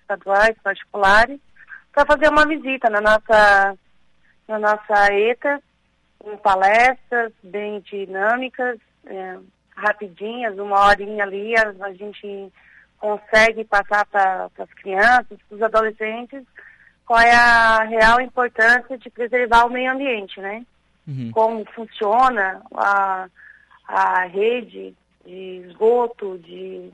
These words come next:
Speaker 1: da água aqui da nossa cidade. E nós estamos agora entrando no segundo semestre, a gente tá convidando todas os, as redes municipais, como eu falei, estaduais, particulares, para virem fazer uma visita com a gente.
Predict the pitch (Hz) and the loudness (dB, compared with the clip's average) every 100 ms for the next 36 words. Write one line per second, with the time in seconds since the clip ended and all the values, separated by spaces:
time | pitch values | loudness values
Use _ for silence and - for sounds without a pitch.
0 | 180 185 196 208 233 226 202 196 196 202 | -6 0 4 4 4 2 -4 -10 -6 -4
1 | 202 196 - 208 196 214 233 220 254 _ | -4 -10 -14 -2 2 2 0 -4 -20 _
2 | _ _ _ _ - 240 254 247 254 254 | _ _ _ _ -14 -10 -8 -2 -2 0
3 | 262 254 262 - _ _ _ _ _ - | -4 -4 -6 -10 _ _ _ _ _ -4
4 | 226 220 226 208 196 202 202 202 208 208 | 2 4 4 2 -2 -8 -18 -6 -4 -4
5 | 202 196 202 202 202 226 233 240 233 247 | -10 -12 -12 -12 -12 -8 -4 -4 -4 -12
6 | 262 - 254 277 302 277 254 220 196 _ | -12 -8 -6 -6 -4 0 0 0 -8 _
7 | _ _ _ - 226 233 226 226 220 208 | _ _ _ -6 -4 -4 -6 -4 -4 -6
8 | 190 _ _ _ - 208 208 214 240 220 | -12 _ _ _ -6 -6 -2 -2 -2 -6
9 | 220 214 208 _ 196 202 233 254 - - | -12 -14 -16 _ -2 2 2 0 -8 -20
10 | 196 - 190 196 233 233 202 185 208 214 | -18 -12 -10 -8 -8 -10 -12 -4 -4 -4
11 | 220 - - 226 226 226 - 311 320 277 | -12 -14 -4 2 2 2 0 2 2 0
12 | 302 294 285 277 285 269 262 262 277 285 | -6 -6 -6 -6 -8 -8 -12 -10 -8 -8
13 | 240 202 - | -10 -16 -18